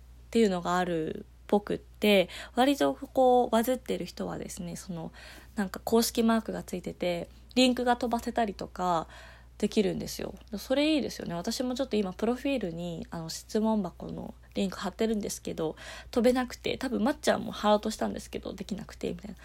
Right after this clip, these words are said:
ちょっとね、そこサービスいけてないと思うんで、開発の人にぜひ、あの、一般の人もできるようになってもらえればと思うんですけど、多分インスタも確かにね、スワイプしたら飛べるみたいなのって、あの、確か一万人ぐらいフォロワーがい、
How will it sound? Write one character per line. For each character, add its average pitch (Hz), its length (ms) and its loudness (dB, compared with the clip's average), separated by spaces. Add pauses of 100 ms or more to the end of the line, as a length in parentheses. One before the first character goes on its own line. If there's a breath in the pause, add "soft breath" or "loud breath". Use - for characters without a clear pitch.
(160 loud breath)
ち - 80 -6
ょ 302 40 -4
っ - 20 -16
と 208 120 -6
ね、 185 120 -4
そ 208 140 -4
こ - 140 -12
サ 220 200 -6
ー 202 40 0
ビ 196 80 -6
ス - 160 -6
い - 60 -6
け - 120 -12
て 196 120 -8
な 196 160 -4
い 180 60 -8
と 190 120 -10
思 180 200 -8
う 175 40 -10
ん 175 80 -10
で、 180 220 -8 (320 loud breath)
開 233 160 6
発 226 340 4
の 226 140 8
人 247 200 -2
に 190 200 -4
ぜ 233 200 4
ひ、 208 240 -2 (320 loud breath)
あ 190 100 2
の、 185 120 0
一 214 220 2
般 214 180 4
の 214 140 4
人 208 200 -2
も 175 80 -6
で 196 120 2
き 226 140 2
る 196 80 2
よ 175 60 0
う - 20 -4
に 175 80 -8
な 180 80 -8
っ 180 40 -10
て - 140 -10
も 170 120 -8
ら 170 120 -6
え 170 40 -6
れ 170 80 -6
ば - 100 -8
と - 100 -12
思 175 80 -8
う - 20 -8
ん - 20 -10
で - 60 -12
す - 60 -18
け 208 100 -14
ど、 - 80 -18 (160 loud breath)
多 - 100 -6
分 208 80 0
イ 226 80 6
ン 311 40 4
ス 339 60 0
タ 403 120 4
も 392 100 0
確 415 220 0
か - 100 -2
に - 120 -10
ね、 220 200 -2
ス - 160 -4
ワ 233 120 4
イ 254 80 2
プ 262 120 -4
し - 80 -4
た 254 140 2
ら 180 180 2 (500 loud breath)
飛 226 140 6
べ 214 100 10
る 220 140 8
み 180 80 -4
た 175 120 -4
い 170 60 -4
な 165 80 -6
の 160 120 -8
っ - 20 -14
て、 160 340 -4 (320 loud breath)
あ 185 100 -6
の、 170 160 -6
確 - 200 -8
か - 80 -6
一 180 160 -8
万 214 200 4
人 214 160 4
ぐ 214 80 2
ら 170 80 -2
い 165 40 -4
フ 175 140 -6
ォ - 20 0
ロ 175 80 0
ワ 165 140 0
ー - 40 -12
が 165 100 -2
い、 170 80 -6